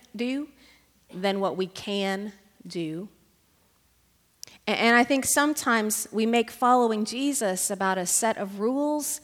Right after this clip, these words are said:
and regulations to be obeyed,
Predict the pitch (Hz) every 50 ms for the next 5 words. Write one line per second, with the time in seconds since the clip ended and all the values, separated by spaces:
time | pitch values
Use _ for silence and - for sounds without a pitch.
0 | - - - - _ - 214 226 226 214 220 220 202 214 202 196 196 214 214 220
1 | - - - 185 170 170 165 175 - - - - 208 175 190 208 208 - - 190
2 | 185 170 185 180 180 165 147 131 - -